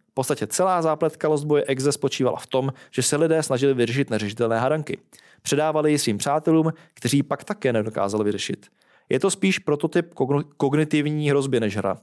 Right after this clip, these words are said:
Všechny ty věci, které přišly potom s-, se skandálem s R A T,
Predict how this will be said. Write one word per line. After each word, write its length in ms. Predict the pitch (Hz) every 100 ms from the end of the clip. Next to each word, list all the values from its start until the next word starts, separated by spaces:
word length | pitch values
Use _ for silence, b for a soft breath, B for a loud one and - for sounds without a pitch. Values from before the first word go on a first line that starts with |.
| b b
Všechny 260 | - 165
ty 120 | 180 151
věci, 300 | 156 - 170
které 320 | - 151 151
přišly 320 | - 151 160
potom 420 | 147 143 143 147 143 b b b
s-, 440 | - 147 135 135
se 140 | 131 139
skandálem 440 | - 143 143 147
s 100 | - -
R 200 | 127 135
A 120 | 151 135
T, 340 | 127 123